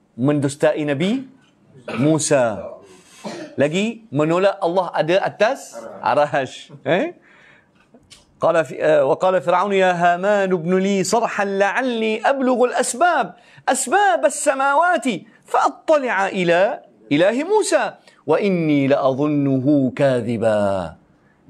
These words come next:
Fir'aun kata, "Aku rasa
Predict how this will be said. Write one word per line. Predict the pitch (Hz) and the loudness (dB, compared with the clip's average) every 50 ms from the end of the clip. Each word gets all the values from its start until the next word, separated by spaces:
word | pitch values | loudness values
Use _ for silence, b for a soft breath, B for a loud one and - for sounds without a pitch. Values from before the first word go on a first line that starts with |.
| - - - _ _ _ _ | -20 -20 -20 _ _ _ _
Fir'aun | - - 147 151 151 175 175 156 | -2 0 2 2 2 0 -2 -2
kata, | - 151 147 151 - 196 220 247 254 - - _ _ _ _ _ _ _ | -2 -4 -4 0 0 0 0 0 -6 -10 -18 _ _ _ _ _ _ _
"Aku | - 113 - - | -10 -8 -2 0
rasa | 131 123 120 - - 127 117 113 110 107 104 | 0 0 0 0 -2 0 0 0 0 -2 -4